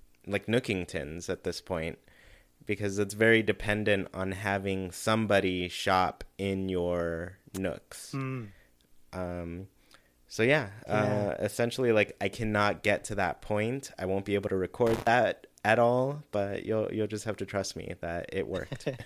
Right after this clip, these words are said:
Speaker 2: <laughs> Right. <laughs>
Speaker 1: Um, anyways, so that's a little bit of a tangent. Let's get into, uh, not too big a tangent, actually, 'cause we're gonna talk about playing
Speaker 2: Right. <laughs>
Speaker 1: online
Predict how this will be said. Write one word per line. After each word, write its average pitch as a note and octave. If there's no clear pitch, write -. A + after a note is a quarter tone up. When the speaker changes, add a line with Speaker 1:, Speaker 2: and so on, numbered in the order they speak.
Speaker 2:
<laughs> -
Right. C3
<laughs> E3+
Speaker 1:
Um, G2+
anyways, C#3
so A#2
that's C#3+
a A#2
little C#3+
bit C3
of A2
a G#2+
tangent. G2+
Let's D3
get F3+
into, A2
uh, G3+
not A3+
too G3+
big G3
a D3
tangent, F2+
actually, F2
'cause G2+
we're G#2+
gonna D3
talk A#2
about G2+
playing A2
Speaker 2:
Right. A#2+
<laughs> -
Speaker 1:
online G2+